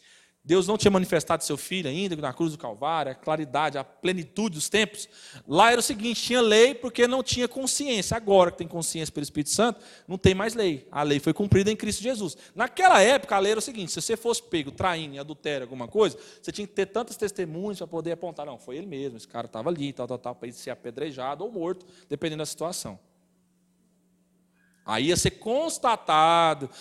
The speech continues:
que ele pecou, e se ele conseguisse fazer escondido, beleza. Entre aspas, tava de boa, entre aspas. Agora não. Agora é o seguinte: o Espírito Santo habita em nós.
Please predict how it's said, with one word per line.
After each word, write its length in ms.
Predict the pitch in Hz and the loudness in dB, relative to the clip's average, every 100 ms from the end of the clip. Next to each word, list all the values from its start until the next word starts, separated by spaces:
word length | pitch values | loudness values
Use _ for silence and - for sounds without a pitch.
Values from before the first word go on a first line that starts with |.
| - - | -20 -10
que 120 | - | 4
ele 100 | 175 | 4
pecou, 560 | 170 185 175 170 190 208 | 4 0 0 2 4 6
e 60 | 208 | 4
se 120 | 285 | 0
ele 120 | 311 | -2
conseguisse 440 | 311 285 202 214 | -2 -2 -2 -6
fazer 440 | - 220 202 208 202 | -2 2 6 6 4
escondido, 600 | 185 226 220 190 247 233 | -2 -4 -2 -2 -4 -4
beleza. 540 | 285 269 233 220 - _ _ _ _ | -2 0 -2 -4 -18 _ _ _ _
Entre 360 | 185 - 196 | -14 -4 0
aspas, 580 | 151 156 - - 196 - _ _ _ _ _ | 4 2 0 -6 -10 -12 _ _ _ _ _
tava 200 | 160 180 | 2 2
de 100 | 180 | 2
boa, 380 | 170 123 98 - _ | 0 -2 -2 -12 _
entre 260 | 110 - | -12 -6
aspas. 320 | 165 101 - _ _ _ _ _ _ _ | -6 -6 -10 _ _ _ _ _ _ _
Agora 280 | - 135 175 | -10 -2 0
não. 240 | 185 131 127 _ _ _ _ _ _ _ - | 0 -6 -10 _ _ _ _ _ _ _ -14
Agora 260 | 120 123 147 | -4 2 2
é 20 | |
o 20 | |
seguinte: 380 | 151 165 139 127 | 0 -8 -10 -10
o 20 | |
Espírito 300 | 120 147 139 | -8 -8 -6
Santo 300 | - 135 139 | -6 -6 -6
habita 240 | 127 131 160 | -8 -8 -8
em 60 | |
nós. 400 | 131 98 - - | -8 -10 -12 -20